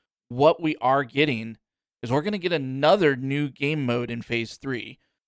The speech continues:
Um, Phase three will be any time between when, um, this launches, November seventeenth, to when the next set launches, which will be, like, March, April next year. So chances are we're probably gonna get a new game mode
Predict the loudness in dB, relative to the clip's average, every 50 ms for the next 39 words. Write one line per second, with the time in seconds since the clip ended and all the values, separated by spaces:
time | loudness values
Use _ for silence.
0 | _ _ -6 -4 -4 -4 -4 -8 -10 -14 _ _ -4 -2 -2 -2 -2 -6 -10 -10
1 | -6 -4 -2 -2 -2 -2 -2 -2 -4 -6 -6 -8 -8 -8 -8 -8 -10 -8 -4 -4
2 | -2 -2 -2 -2 -4 -6 -8 -10 _ _ _ _ _ _ _ _ -6 -6 -6 -6
3 | -10 -8 -8 -6 -6 -6 -8 -8 -10 -12 -16 _ _ _ _ _ _ _ _ -4
4 | -2 0 0 0 -2 -4 -4 -6 -8 -10 -6 -4 -2 -2 -2 -2 -2 -4 -6 -8
5 | -12 _ _ _ _ _ -14 -6 2 4 4 4 4 2 -2 0 0 0 0 -2
6 | -4 -4 -4 -6 -8 -12 -10 -8 -4 -4 -4 -2 -4 -4 -2 0 -2 -2 -2 -4
7 | -10 -8 -8 -10 -10 -10 _ _ _ _ _ _ _ -4 0 2 2 2 2 0
8 | -2 -2 -2 -2 -4 -4 -2 -2 -2 -2 -2 -6 -6 -6 -6 -10 -10 -8 -8 -8
9 | -8 -8 -10 -6 -6 -6 -6 -6 -8 -8 -6 -8 -8 -8 -8 -10 -12 -10 -10 -10
10 | -12 -12 -12 -14 -16 -16 -18 -16 -14 -14 -14 -14 -16 _ _ _ _ _ _ _
11 | _ -4 -2 -2 -2 0 -2 -2 -2 -4 -2 4 6 6 8 6 4 2 2 0
12 | 0 0 0 -2 -4 -4 -2 -2 -2 -2 -2 -2 -2 -2 -4 -4 -4 -4 -4 -2
13 | -4 -4 -4 -4 -2 -4 -4 -6 -8 -12